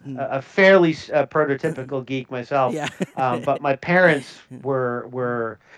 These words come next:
Speaker 2: uh, big football fans, uh, the Giants and the Redskins, and they would scream at
Speaker 1: Mm-hmm.
Speaker 2: each other every N F L Sunday. So the, uh,
Speaker 1: <laughs> Wholesome,
Speaker 2: uh, or
Speaker 1: wholesome
Speaker 2: scream at the T V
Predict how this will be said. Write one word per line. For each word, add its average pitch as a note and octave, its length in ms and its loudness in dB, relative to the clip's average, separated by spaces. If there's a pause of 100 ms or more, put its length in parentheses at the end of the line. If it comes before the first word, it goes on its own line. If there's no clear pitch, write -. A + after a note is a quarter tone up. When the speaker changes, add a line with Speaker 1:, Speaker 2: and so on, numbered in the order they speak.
(280)
Speaker 2:
uh, A2+ 460 -4 (180)
big D3 260 -2
football C#3 420 -2
fans, A#2+ 540 -6
uh, A#2 320 -4
the B2+ 80 -8
Giants B2+ 440 -2
and B2+ 100 -6
the A#2 60 -6
Redskins, A#2+ 480 -6
and A#2+ 120 -8
they B2 80 -4
would B2 140 -6
scream F3+ 300 0
at E3+ 60 2
Speaker 1:
Mm-hmm. - 20 2
Speaker 2:
each C3+ 160 -2
other B2+ 240 0
every B2+ 240 -2
N B2+ 140 -2
F A#2+ 140 -6
L A#2+ 120 -2
Sunday. A#2+ 320 -4
So A#2 300 -2 (380)
the, C3 260 0
uh, A#2 380 2 (160)
Speaker 1:
<laughs> C#3+ 100 -4 (240)
Wholesome, D3 580 2
Speaker 2:
uh, D3 40 -6
or - 20 2
Speaker 1:
wholesome G#3+ 300 4
Speaker 2:
scream G3 40 6
at F3+ 120 2
the F3+ 60 0
T F3+ 180 2
V D#3+ 80 2